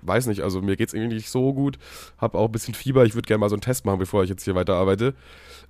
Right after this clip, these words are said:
Äh, war dann negativ, von daher hab ich dann noch die letzten paar Stunden durchgerackert.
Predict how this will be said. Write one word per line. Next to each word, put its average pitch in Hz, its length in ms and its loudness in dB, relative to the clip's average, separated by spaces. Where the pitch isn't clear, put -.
Äh, 98 280 8
war 117 140 8
dann 135 140 4
negativ, 143 500 4
von 127 140 -2
daher 120 320 8
hab 120 80 2
ich 127 80 0
dann 117 140 6
noch 120 120 4
die 120 140 -6
letzten 113 540 0
paar 107 160 4
Stunden 123 340 0
durchgerackert. 131 720 2